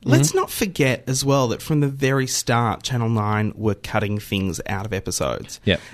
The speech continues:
Speaker 1: And I only discovered this when I started buying it on D V D. Now, I was such an avid Sopranos collector. I would record every episode, keep them on tape,
Speaker 3: Mm-hmm.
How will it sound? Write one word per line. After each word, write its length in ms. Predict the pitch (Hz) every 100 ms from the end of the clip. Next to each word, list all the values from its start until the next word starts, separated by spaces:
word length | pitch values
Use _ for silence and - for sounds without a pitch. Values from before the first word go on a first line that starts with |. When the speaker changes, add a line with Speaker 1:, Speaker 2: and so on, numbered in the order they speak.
| -
Speaker 1:
And 200 | 151 143 143
I 140 | 151
only 140 | 175 170
discovered 520 | 139 - 151 196 233
this 280 | 95 - -
when 140 | 127
I 100 | 120
started 360 | 120 127 117 113
buying 240 | 107 110
it 80 | 110
on 260 | 107 104 - -
D 140 | 107
V 100 | 101
D. 200 | 104 139
Now, 160 | 110 127
I 40 |
was 200 | 131 - - - - -
such 460 | - 139 139 - -
an 200 | 120 -
avid 440 | 120 117 107 104 - _ _ _ -
Sopranos 580 | - 123 120 117 110
collector. 560 | - 117 101 - - - - - - -
I 100 | 120
would 200 | 113 110
record 440 | 120 - 127 127 127
every 280 | 113 113
episode, 580 | 104 113 - 90 98 107 - - - -
keep 260 | - 143
them 120 | 139 110
on 120 | 104
tape, 360 | 107 85 113 - - _ _
Speaker 3:
Mm-hmm. 220 | 110 107